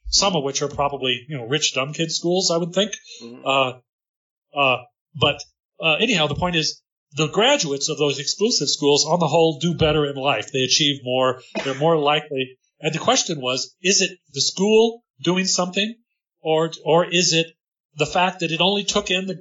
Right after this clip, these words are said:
Speaker 1: better people in the first place, or is it some combination?
Speaker 2: Mm-hmm.
Speaker 1: All right. And the answer is, it appears to be entirely the selection process.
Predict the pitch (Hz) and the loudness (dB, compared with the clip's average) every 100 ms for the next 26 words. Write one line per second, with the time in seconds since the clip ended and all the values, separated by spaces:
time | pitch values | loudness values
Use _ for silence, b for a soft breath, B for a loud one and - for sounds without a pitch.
0 | - 175 175 156 147 151 160 185 247 - | -4 -2 -2 -4 -8 -8 -10 -6 -6 -4
1 | 143 - 190 190 190 151 180 - 135 147 | -6 -6 0 2 2 -2 -2 -2 -4 -4
2 | 131 139 208 196 - - _ 120 120 117 | -4 0 0 0 -2 -8 _ -18 -18 -16
3 | 113 117 131 175 180 b b b 147 165 | -6 -2 0 -2 -8 b b b -4 -2
4 | 165 202 - 160 160 165 - 143 - 208 | 0 0 0 -2 -2 -4 -6 -4 2 4
5 | 202 165 147 - 180 185 170 151 - 147 | 4 -2 -2 2 4 4 2 2 0 0
6 | 147 135 - 113 - - - - | 0 -4 -4 -6 -6 -4 -8 -10